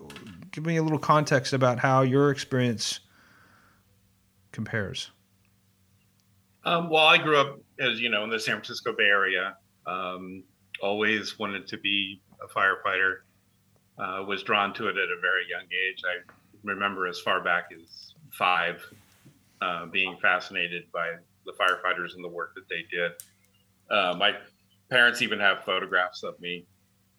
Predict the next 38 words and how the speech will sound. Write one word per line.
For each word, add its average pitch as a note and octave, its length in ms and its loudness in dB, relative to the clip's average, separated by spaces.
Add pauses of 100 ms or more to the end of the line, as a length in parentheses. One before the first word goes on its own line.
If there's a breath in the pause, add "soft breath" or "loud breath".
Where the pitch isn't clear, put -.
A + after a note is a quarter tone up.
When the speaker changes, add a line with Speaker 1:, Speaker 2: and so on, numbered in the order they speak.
Speaker 2:
um, E2+ 340 -6
at F#2 260 -2
one G2+ 160 -6
of F2 80 -8
the F#2 60 -8
local F#2 320 -8
fire F#2 280 -4
stations F#2 600 -12
during F2 340 -8
open F#2+ 200 -10
house F#2+ 360 -4
week E2+ 240 -10 (100)
where, E2+ 500 -4 (540)
you G2+ 120 -12
know, E2+ 100 -8
I D#2 80 -6
was E2+ 160 -8
on F2+ 160 -6
the F2 60 -10
fire F#2 340 2
engine. F2 360 -8
And F#2+ 120 -14 (220 soft breath)
like G3 200 4
most G#2 300 0
young, E2 220 -8 (260)
you G2 140 -16
know, G2+ 60 -4
Speaker 1:
Mm-hmm. A#2 300 0 (140)
Speaker 2:
children F#2 360 -6
do, F2+ 180 -2
they F2+ 120 0
like F2+ 200 -4
to A2 80 -12
take F#2+ 240 -6
pictures G2 300 -8
on F2+ 100 -10
the F2 80 -14
fire E2+ 300 0